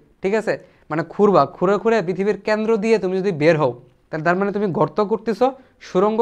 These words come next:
করতেছো ঢাকায়, এবং সুড়ঙ্গটা শেষ হবে কোথায়? যখন তুমি পৃথিবীতে আবার উঠবা, তখন দেখবে তুমি চিলির নিকট প্রশান্ত মহাসাগরে আছো। তার মানে এখানে ঢাকা,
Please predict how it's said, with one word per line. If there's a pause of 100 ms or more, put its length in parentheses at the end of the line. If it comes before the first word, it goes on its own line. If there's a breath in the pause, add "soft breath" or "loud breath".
(100)
করতেছো (100)
ঢাকায়, (500)
এবং (160)
সুড়ঙ্গটা
শেষ
হবে
কোথায়?
যখন
তুমি (400 loud breath)
পৃথিবীতে
আবার
উঠবা,
তখন
দেখবে
তুমি
চিলির
নিকট
প্রশান্ত
মহাসাগরে
আছো। (400 soft breath)
তার
মানে
এখানে
ঢাকা,